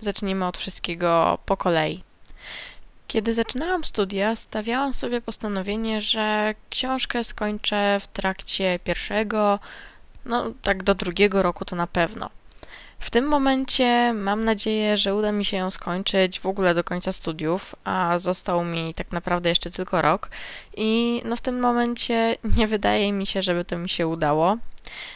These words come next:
Bo wiecie, z jednej strony byłoby to możliwe, ale patrząc na to, jak to wszystko wyglądało do tej pory,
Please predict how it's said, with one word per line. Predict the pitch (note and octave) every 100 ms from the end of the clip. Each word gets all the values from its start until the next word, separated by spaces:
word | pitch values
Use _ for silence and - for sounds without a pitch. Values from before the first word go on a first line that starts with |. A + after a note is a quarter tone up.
| - - - - -
Bo | A3+ B3+
wiecie, | - G#3+ F#3 E3
z | F3+
jednej | A#3 A3
strony | D4 D4 C4+ C4+ C4+ C4
byłoby | A3+ F#4 D#4 F#3+ F#3+
to | G#3
możliwe, | F#3+ G3 F#3+ E3 F3 F#3+ B3+ - - -
ale | G#3+ A3
patrząc | - B3 - A#3+ A3 -
na | A3
to, | A#3 G#3+ -
jak | G3+ A3+ -
to | G#3+
wszystko | - A3 - G#3+
wyglądało | G3+ G3 G3 G3+ G#3
do | G#3
tej | G3+ G3+
pory, | - F#3+ F#3+ F#3+